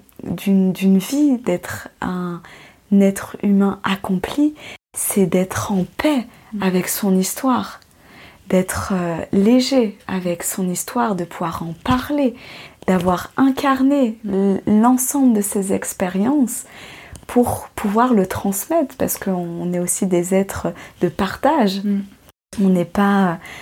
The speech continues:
Speaker 1: voilà, on fait tous écho.
Speaker 2: On est tous en lien, hein.
Speaker 1: On est tous unis, tous
Speaker 2: Mm.
Speaker 1: en lien. Donc, je trouve ça vraiment beau, ces rencontres, notamment
Speaker 2: Mm.
Speaker 1: notre rencontre.
Speaker 2: Oui, complètement.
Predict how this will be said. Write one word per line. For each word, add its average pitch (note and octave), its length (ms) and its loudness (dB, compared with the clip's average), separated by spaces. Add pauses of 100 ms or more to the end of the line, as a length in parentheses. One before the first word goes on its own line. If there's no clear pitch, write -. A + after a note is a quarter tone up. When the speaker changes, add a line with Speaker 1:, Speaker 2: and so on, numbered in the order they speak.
(220)
Speaker 1:
voilà, F#3 260 0
on F#3 240 -4
fait F#3+ 140 0
tous - 500 -4
écho. C#4+ 500 2 (240)
Speaker 2:
On G3+ 60 -8
est F3+ 40 -12
tous - 260 -16
en F3 60 -14
lien, E3+ 180 -16 (100)
hein. G3 160 -10
Speaker 1:
On G3 160 4
est F3+ 180 -2
tous - 540 -4
unis, G#3 400 4
tous G#3+ 420 -2
Speaker 2:
Mm. A3+ 40 0
Speaker 1:
en G3 100 2
lien. G#3+ 340 0 (720)
Donc, - 240 -8 (100)
je - 120 -14
trouve - 180 -12
ça F#3+ 200 -4
vraiment F#3 460 -2
beau, A#3+ 560 2 (400)
ces - 220 -2
rencontres, B3 640 0
notamment G3 680 0
Speaker 2:
Mm. F#3+ 140 2
Speaker 1:
notre G3 300 2
rencontre. A3+ 580 2
Speaker 2:
Oui, G#3+ 120 -6
complètement. G3 580 -12